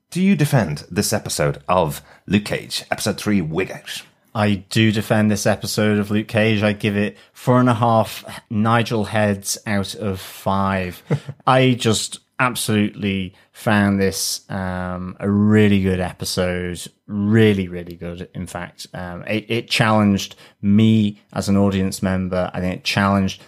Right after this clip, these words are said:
Speaker 2: the central protagonist of this entire series, Luke Cage.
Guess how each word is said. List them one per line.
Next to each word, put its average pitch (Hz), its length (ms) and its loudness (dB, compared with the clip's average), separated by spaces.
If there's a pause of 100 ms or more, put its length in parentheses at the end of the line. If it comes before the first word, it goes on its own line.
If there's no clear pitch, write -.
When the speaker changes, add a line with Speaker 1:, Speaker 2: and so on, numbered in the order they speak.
Speaker 2:
the - 60 -8
central 104 440 0
protagonist 92 760 -4
of 92 320 -2 (180)
this 110 140 -6
entire 95 400 2
series, 90 500 0
Luke 90 220 -6
Cage. 107 500 0